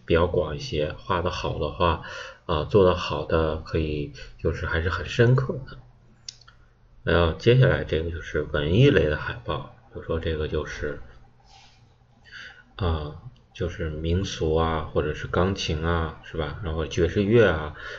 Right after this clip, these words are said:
啊，包括音乐节，对吧？它进行一些创作，对，在这个，啊，感觉上面，艺术的感觉上面，然后也会灵动一些。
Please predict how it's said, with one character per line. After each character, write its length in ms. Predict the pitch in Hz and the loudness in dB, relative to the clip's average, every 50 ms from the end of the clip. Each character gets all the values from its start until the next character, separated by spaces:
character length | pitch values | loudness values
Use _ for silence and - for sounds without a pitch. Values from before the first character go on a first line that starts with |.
| - - - - - | -16 -18 -20 -14 -10
啊， 180 | 82 80 78 - | -8 -8 -8 -6
包 160 | - 82 80 | -4 -4 -2
括 100 | 80 85 | 0 0
音 180 | 82 85 92 101 | 0 2 2 4
乐 140 | 104 95 87 | 4 4 2
节， 480 | 87 - 87 80 78 82 92 110 120 - - - | 2 0 0 2 2 2 2 0 0 -6 -8 -4
对 120 | - 92 80 | 0 0 0
吧？ 200 | 76 76 76 - | 0 0 -4 -8
它 180 | - - 87 85 | -6 -2 -2 -2
进 180 | 85 95 90 85 | 2 0 0 0
行 240 | - 92 80 80 | 0 -2 -2 0
一 140 | 82 78 78 | -2 -2 -4
些 280 | 80 - 87 80 80 80 | -4 -2 0 0 0 0
创 320 | - - - 101 90 82 | -2 -4 -2 -2 -2 -2
作， 340 | 85 - 101 90 82 78 80 - | 0 2 4 4 4 2 0 -4
对， 220 | - 85 80 78 71 | -2 0 0 0 0
在 320 | - - 92 85 78 76 | 2 2 2 2 2 0
这 220 | - - 80 73 | -2 -2 -4 -4
个， 40 | - - - - - - - - - - - - - - | -4 -8 -14 -18 -16 -14 -12 -12 -12 -14 -16 -14 -8 -6
啊， 280 | 80 76 80 87 85 85 - - - - _ _ _ | -4 -4 -4 -4 -6 -8 -10 -14 -20 -20 _ _ _
感 300 | - - 82 78 76 73 | 2 2 2 4 2 -2
觉 200 | 65 76 76 78 | -2 -2 -2 0
上 220 | - 120 123 117 98 | 4 4 4 4 4
面， 160 | 87 73 - | 2 -2 -2
艺 180 | - 113 110 101 | 0 2 2 2
术 200 | - - 107 92 | 2 0 0 2
的 160 | - 85 82 | 2 2 2
感 280 | - - 80 73 73 73 | 2 0 -2 -2 -2 -4
觉 140 | 80 73 | -4 -4
上 220 | 78 - 120 113 107 | 0 2 2 2 4
面， 240 | 95 80 73 - - - | 2 0 -2 -4 -6 -6
然 180 | 87 78 73 78 | -6 -6 -6 -6
后 160 | - - 80 | -8 -8 -8
也 140 | 76 71 67 | -8 -8 -6
会 200 | - - 82 82 | -2 0 0 0
灵 240 | 80 80 78 80 85 | 0 -2 -4 -2 2
动 220 | 110 123 120 101 | 4 4 4 4
一 40 | 78 | 2
些。 180 | - - - | 0 -4 -4